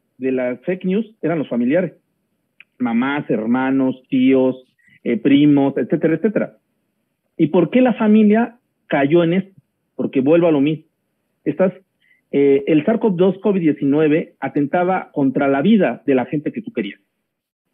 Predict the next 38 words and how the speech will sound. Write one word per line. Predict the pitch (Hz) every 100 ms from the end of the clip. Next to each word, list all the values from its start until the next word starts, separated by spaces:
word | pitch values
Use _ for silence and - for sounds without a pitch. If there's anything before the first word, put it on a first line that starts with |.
| _ - -
Y | 143
al, | 165 170 185
al | 165 170 165 160
tú, | 226 269 285 -
eh, | 151 147 135
ver | 143 196 196
que | 196
precisamente | 156 143 180 180 170 170 160 - - _
te | 143
llegaba | 131 156
una | 233 214
información | 156 147 135 - 170
que | 165 131 -
posiblemente | 139 131 - 269 285 208 170 156 135 123
podía | 120 120 156
salvar | 156 143 147 139 - _ -
a | 123
tu | 123
familia | 110 127 160 180
o | 120
a | 107
tus | 110
seres | 170 175
queridos, | - 131 131 208 - _ _ -
¿qué | 185
es |
lo | 214
primero | 196 196 208
que | 208
haces? | 214 - -
Lo | 127 127
compartes. | 135 131 160 185 - - _ _ _ _ _
Y | 156
a | 170
veces | 202 233
no | 185 180 214
lo | 220 196
contrastas. | 165 151 151 220 - -